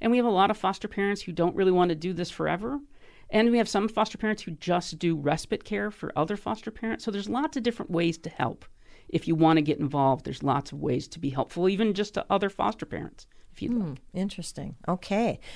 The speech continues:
Speaker 2: Well, uh, okay, so the need for foster care homes is great, as Janine just explained.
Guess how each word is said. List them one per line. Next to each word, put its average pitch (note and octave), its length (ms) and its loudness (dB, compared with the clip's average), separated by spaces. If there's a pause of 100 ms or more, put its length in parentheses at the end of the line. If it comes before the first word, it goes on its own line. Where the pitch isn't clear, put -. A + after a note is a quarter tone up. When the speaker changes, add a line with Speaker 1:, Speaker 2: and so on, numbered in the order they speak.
(320)
Speaker 2:
Well, G#3+ 420 10
uh, F#3 120 -4 (160)
okay, D#3+ 240 -2
so - 160 0
the D#3 140 2
need E3+ 280 0
for F3 140 -4
foster D3+ 460 -4
care D3 220 -4
homes D3 320 -4
is F3 140 -8
great, C#3+ 520 -8
as C#3 240 -6
Janine C#3+ 340 -6
just - 220 -8
explained. C#3 540 -6